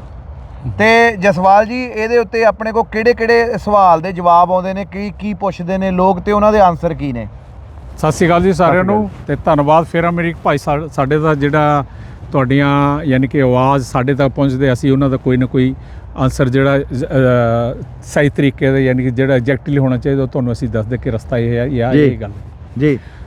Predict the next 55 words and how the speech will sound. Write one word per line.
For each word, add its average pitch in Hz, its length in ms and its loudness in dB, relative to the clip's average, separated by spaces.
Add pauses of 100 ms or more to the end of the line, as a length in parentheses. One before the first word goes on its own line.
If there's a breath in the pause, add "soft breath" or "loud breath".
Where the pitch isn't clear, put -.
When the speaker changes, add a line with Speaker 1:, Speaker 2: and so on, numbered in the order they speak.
Speaker 2:
ਤੇ 147 80 2
ਸਾਰੇ 156 220 2
ਤੋਂ 160 80 4
ਪਹਿਲਾਂ 170 440 2
ਇਹ 143 200 0
ਹੈਗੀ 151 260 0
ਆ 160 120 2
ਕਿ 143 160 -4
ਜਿਹੜਾ 147 380 0
ਦੱਸ 123 300 -2
ਰਹੇ, 147 220 2
ਇਹ 143 40 2
ਬਹੁਤ 131 360 0
ਵੱਡੀ 127 300 0
ਅਫਵਾਹ 131 440 -2
ਵੀ 143 180 -2
ਹੈਗੀ 123 240 -4
ਆ 127 80 -6 (320 loud breath)
Speaker 1:
ਜੀ। 123 100 2
Speaker 2:
ਤੇ 131 60 4
ਬਹੁਤ 139 280 2
ਦੇਰ 139 180 2
ਦਾ 131 140 2
ਰੌਲਾ 127 280 2
ਪਾ 123 240 -2
ਰਿਹਾ। 127 240 -2
ਮੇਰੇ 123 280 0
ਕੋਲ 131 240 0
ਕੱਲ੍ਹ 139 320 0
ਵੀ 139 100 0
ਤਿੰਨ 143 260 0
ਬੰਦੇ, 120 300 -2
ਯਾਨੀ 113 180 -4
ਕਿ 120 80 -2
ਅਲੱਗ-ਅਲੱਗ, 117 500 0 (640 loud breath)
ਇਹਦੇ 156 160 4
ਵਾਸਤੇ 151 240 4
ਪਰਸਨਲ 170 460 -2
ਮੈਨੂੰ 151 280 0
ਮਿਲਣ 131 300 0
ਆਏ 131 180 2
ਤੇ 170 120 -2
ਉਹਨਾਂ 156 200 0
ਨੇ 143 60 -2
ਕਿਹਾ, 143 140 2
"ਜੀ, 147 160 0
ਅਸੀਂ 151 240 -2 (400 loud breath)
ਆਉਣਾ 143 280 4
ਚਾਹੁੰਦੇ।" 147 280 2
ਮੈਂ 143 140 2
ਕਿਹਾ, 165 140 0
"ਆ 135 100 2
ਜਾਓ 147 140 0
ਜੀ, 160 120 0
ਮਿਲੋ।" 151 300 0